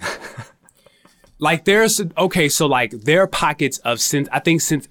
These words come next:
Speaker 2: there are pockets of Cincinnati that feel really, really, like, rural.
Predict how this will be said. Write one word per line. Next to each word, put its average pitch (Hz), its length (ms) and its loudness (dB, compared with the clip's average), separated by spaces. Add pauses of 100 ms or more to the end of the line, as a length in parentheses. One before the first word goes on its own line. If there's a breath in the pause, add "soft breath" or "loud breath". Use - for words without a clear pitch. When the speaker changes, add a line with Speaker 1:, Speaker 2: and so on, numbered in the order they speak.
Speaker 2:
there 170 120 2
are - 40 -4
pockets 185 360 -2
of 143 60 -8
Cincinnati 135 600 0
that 107 100 -2
feel 117 240 -2
really, 117 380 0
really, 110 280 0
like, 95 240 -4
rural. 101 680 -4